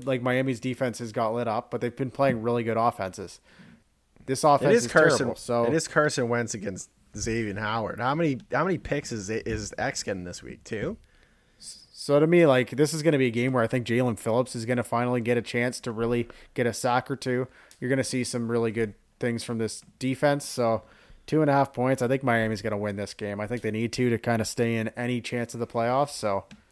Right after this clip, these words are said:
Speaker 1: it's gonna be a big win.
Speaker 2: Okay, I'm gonna go back to the rule of thumb. You have a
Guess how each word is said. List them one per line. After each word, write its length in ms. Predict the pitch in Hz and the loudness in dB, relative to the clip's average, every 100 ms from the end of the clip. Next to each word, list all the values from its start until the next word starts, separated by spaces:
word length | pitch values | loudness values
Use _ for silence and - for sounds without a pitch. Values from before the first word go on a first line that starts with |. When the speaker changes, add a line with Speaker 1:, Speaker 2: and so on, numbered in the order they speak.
| _ | _
Speaker 1:
it's 80 | - | -8
gonna 160 | 117 | -6
be 80 | 110 | -4
a 60 | 113 | -2
big 180 | 113 104 | -4 -4
win. 220 | 104 98 _ _ _ - | -6 -8 _ _ _ -8
Speaker 2:
Okay, 320 | 117 131 107 - - | -2 0 0 -2 0
I'm 200 | 131 170 | 2 2
gonna 220 | 180 165 | 2 2
go 680 | - 139 135 127 123 120 - _ _ _ _ _ _ _ _ _ _ _ _ _ _ _ - | 4 4 6 4 2 -2 -4 _ _ _ _ _ _ _ _ _ _ _ _ _ _ _ -12
back 340 | 127 156 175 | 4 6 6
to 100 | 185 | 6
the 100 | 185 | 4
rule 240 | 151 156 147 | 6 6 4
of 80 | 135 | 2
thumb. 400 | 131 123 120 - | 2 2 0 -4
You 200 | 117 117 | -4 -2
have 300 | 127 123 117 | 0 2 2
a 460 | 117 113 110 107 | 0 0 -2 -4